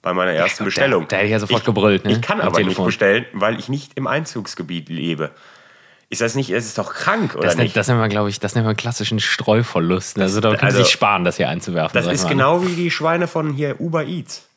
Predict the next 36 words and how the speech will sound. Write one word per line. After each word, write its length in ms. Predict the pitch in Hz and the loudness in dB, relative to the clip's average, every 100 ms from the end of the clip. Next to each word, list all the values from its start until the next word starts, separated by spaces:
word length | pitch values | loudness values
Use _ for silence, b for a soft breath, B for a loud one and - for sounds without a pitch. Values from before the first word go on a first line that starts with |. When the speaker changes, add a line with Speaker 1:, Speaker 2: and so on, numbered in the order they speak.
| _ _ _ _ - | _ _ _ _ -10
Speaker 1:
Gibt's 200 | 127 - | -8 0
ja 80 | 117 | 0
jetzt 160 | 107 | 2
auch. 220 | 123 98 - B B B B | 2 0 -2 B B B B
Speaker 2:
Ja. 360 | - 117 127 117 B B _ | 2 4 4 2 B B _
Speaker 1:
Von 120 | 131 131 | 2 4
denen 140 | 123 | 2
kriege 140 | 139 151 | 2 0
ich 80 | |
auch 180 | 185 190 | 0 0
ständig 340 | - 101 92 82 | -2 -2 -2 0
Werbung. 380 | 76 78 92 | 0 2 0
Und 60 | 165 - | -4 -10
Speaker 2:
Ist 80 | - | -6
Speaker 1:
dann 100 | 123 | 0
Speaker 2:
auch 80 | 127 | 0
Speaker 1:
kriege 80 | 170 | 2
ich, 40 | 139 | 0
Speaker 2:
nicht. 100 | 120 | 0
Speaker 1:
dann 80 | 123 | -2
kriege 220 | 151 135 | -2 -2
ich 60 | 95 | -2
so 160 | 113 117 | -2 0
Werbung 320 | 135 139 123 | 2 2 -2
zehn 240 | - 156 - | -2 -2 0
Euro 320 | 110 135 135 | 0 2 0
auch 160 | 147 147 | 0 -2
wieder. 260 | 151 180 - B B B B B B | -4 -6 -8 B B B B B B
Und 240 | - 147 | -2 0
dann 280 | 139 139 135 | 2 0 0
kommt 200 | 147 131 | -2 0
manchmal 280 | 135 139 131 | 0 2 2
auch 160 | 113 - | 0 0
Post, 260 | 135 131 | -4 -2
da 100 | 113 | -6
steht, 220 | 120 123 | -2 -4